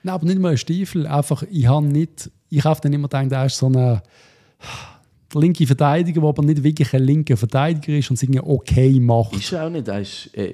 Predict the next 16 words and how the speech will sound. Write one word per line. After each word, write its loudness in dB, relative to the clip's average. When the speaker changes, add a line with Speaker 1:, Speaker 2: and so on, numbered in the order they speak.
Speaker 2:
inverser -6
Außenverteidiger, -10
Speaker 1:
Jupp. 2
Speaker 2:
so -6
ein 0
bisschen -4
gesehen. -2
Und -6
ich -8
glaub, -6
das -6
hat -8
sich -14
jetzt -10
eben -12
geändert. -10